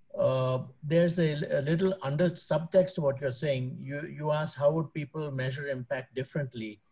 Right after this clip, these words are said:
I, I would put it this way, uh, how would people measure impact? A lot of organizations don't measure impact, and that,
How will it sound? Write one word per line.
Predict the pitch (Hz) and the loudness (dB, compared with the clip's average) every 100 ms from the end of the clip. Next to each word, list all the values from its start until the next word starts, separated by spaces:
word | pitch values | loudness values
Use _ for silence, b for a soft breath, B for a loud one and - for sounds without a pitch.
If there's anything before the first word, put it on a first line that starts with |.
| _ _ _ - | _ _ _ -4
I, | 120 | 0
I | - 131 | 2 2
would | 147 160 - | 2 2 0
put | 160 | 0
it | 156 | 0
this | 131 139 - | 0 -4 -2
way, | 139 131 - | -2 0 0
uh, | 127 120 120 120 _ _ - _ _ - | 0 0 -2 -6 _ _ -20 _ _ -6
how | 139 143 | 2 4
would | 165 - | 4 0
people | 147 156 143 | -4 0 0
measure | 135 131 143 | 0 0 0
impact? | 127 131 123 110 98 | 0 0 0 -2 -2
A | 131 | 0
lot | 131 185 | 2 2
of | 156 147 | 2 2
organizations | 135 127 135 135 135 127 - 135 - | 2 2 0 -2 -4 -6 -4 -6 -4
don't | 131 139 | -2 -2
measure | 131 127 135 120 | -2 -2 -2 -2
impact, | 120 120 131 139 _ _ _ _ - | -2 -2 -2 -6 _ _ _ _ -4
and | 127 | 4
that, | 143 | 4